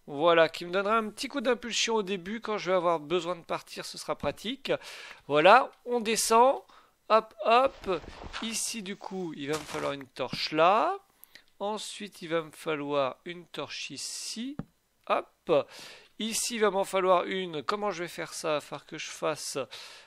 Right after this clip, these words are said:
euh, alors, attendez, je suis parti sur un truc en bois. On va rester en bois pour que ça reste cohérent.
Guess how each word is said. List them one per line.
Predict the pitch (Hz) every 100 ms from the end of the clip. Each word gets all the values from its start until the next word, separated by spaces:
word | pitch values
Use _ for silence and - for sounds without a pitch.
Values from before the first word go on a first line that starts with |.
| _ 135
euh, | 139 135
alors, | 139
attendez, | 135 147 123
je |
suis | -
parti | - 151 -
sur | - 160
un |
truc | 151 160 151
en | 139
bois. | 131 170 185
On |
va | 147 139
rester | 143 - 160
en | 143
bois | 143 151
pour | 147
que | -
ça | - 135
reste | 131 - -
cohérent. | - 139 127 120 143 180 226 302